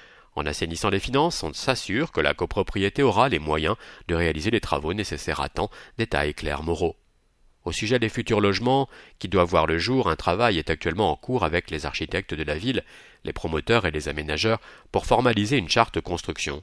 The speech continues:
Son objectif, faire en sorte que les logements à venir soient qualitatifs, pérennes et durables. Parmi les points d'attention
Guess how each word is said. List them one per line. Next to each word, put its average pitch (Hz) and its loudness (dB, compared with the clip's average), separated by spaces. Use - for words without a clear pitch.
Son 82 -8
objectif, 73 -4
faire 127 6
en 117 4
sorte - 2
que 92 -2
les 80 0
logements 80 -2
à 80 -2
venir 78 -8
soient - -6
qualitatifs, 117 -2
pérennes 80 -2
et 73 -4
durables. 73 -2
Parmi 90 4
les 85 2
points 87 0
d'attention 78 -4